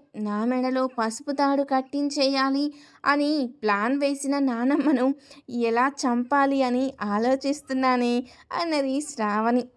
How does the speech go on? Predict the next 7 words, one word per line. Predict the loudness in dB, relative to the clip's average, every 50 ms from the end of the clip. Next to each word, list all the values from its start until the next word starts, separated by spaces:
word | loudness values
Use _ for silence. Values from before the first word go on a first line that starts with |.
| _ -8
దుర్గమ్మ | -6 -6 -6 -4 -2 -2 0 0 0 2
గారి | 2 2 2 0 0
దగ్గరకొచ్చి. | -2 -2 -2 -2 -2 -2 -2 -2 -2 -2 -2 -4 -6 -8 -8 -12 -18 -20 _ _ 0
"ఎందుకే | 2 4 4 4 4 2 2 2 2 2 2 0 -6 _ _ -4
నా | -2 0 2 2 2
మీద | 2 0 0 0 4 4 4 4 4 2 -4 _ -10
ఇదవుతున్నావు?" | -8 -4 -2 0 0 0 2 2 2 2 4 4 4 4 2 2 -2 -4